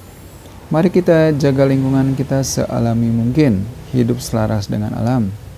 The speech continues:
Janganlah peristiwa yang menimpa si gadis menimpa pada penggemar aneka parfum ini. Janganlah kasus Ibu Ani, istri mantan Presiden S B Y yang juga terpapar pewangi dalam laundry pakaiannya, terulang.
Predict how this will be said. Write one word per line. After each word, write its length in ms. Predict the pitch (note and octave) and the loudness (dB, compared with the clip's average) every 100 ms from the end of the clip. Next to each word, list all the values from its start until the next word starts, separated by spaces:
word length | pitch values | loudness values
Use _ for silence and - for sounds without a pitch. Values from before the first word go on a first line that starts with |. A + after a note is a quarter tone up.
| - - - - - - - - | -20 -20 -20 -18 -18 -20 -20 -8
Janganlah 480 | C3 C#3 D3 D#3+ A#3 | 0 4 4 4 2
peristiwa 400 | F#3 B2 D3 C#3+ | 0 -2 2 2
yang 160 | C3+ C3 | 2 2
menimpa 320 | B2+ C3 A#2+ | 2 0 -2
si 80 | C3 | -2
gadis 400 | B2+ C3 C#3 - | 0 2 0 0
menimpa 400 | B2 A#2+ C3 B2 | 2 2 0 -2
pada 240 | B2 A#2+ | -2 -2
penggemar 560 | A#2+ A#2+ A2 A2 A2+ - | -2 -2 0 0 -2 -4
aneka 320 | A2+ A2 A2+ G#2+ | -4 -4 -4 -6
parfum 400 | A#2 A#2 - A2 | -6 -8 -6 -6
ini. 320 | A2 C#3 C#3 G2+ G2 - - - - - - - - - - - | -2 0 0 -4 -10 -20 -20 -20 -20 -20 -20 -20 -20 -20 -16 -6
Janganlah 480 | C#3 D3+ D#3+ F#3+ A3 | 2 4 4 2 2
kasus 320 | D#3 D3+ C#3+ | -2 -4 -4
Ibu 240 | D3+ C3+ | -2 0
Ani, 400 | B2+ A#2+ C3+ A#3+ | 2 2 0 -2
istri 320 | C3+ - C#3 | -6 -4 -4
mantan 480 | - A2+ A#2 A#2 A#2 | -2 -2 -2 -2 -2
Presiden 400 | B2+ A#2+ B2+ B2 C#3+ | -2 -2 -2 -2 -2
S 160 | C3 C3 | -6 0
B 160 | B2+ | 2
Y 240 | C3+ C#3+ C3+ | 2 2 0
yang 80 | |
juga 240 | A#2+ B2 B2 | 0 0 0
terpapar 480 | B2+ C3 A#2+ B2 B2 | -2 -2 0 0 -2
pewangi 560 | - A#2 A#2 B2 D#3 | 0 2 2 2 0
dalam 400 | C#3+ B2 B2 A#2 | 0 2 2 2
laundry 480 | A#2 B2 C3 B2+ C3+ | 2 2 0 0 -2
pakaiannya, 640 | B2+ B2+ B2 B2 C3+ D#3+ | -4 -2 0 0 0 -2
terulang. 640 | E3+ B2 A#2 C3 B2+ A#2+ | -4 -4 -4 -2 0 0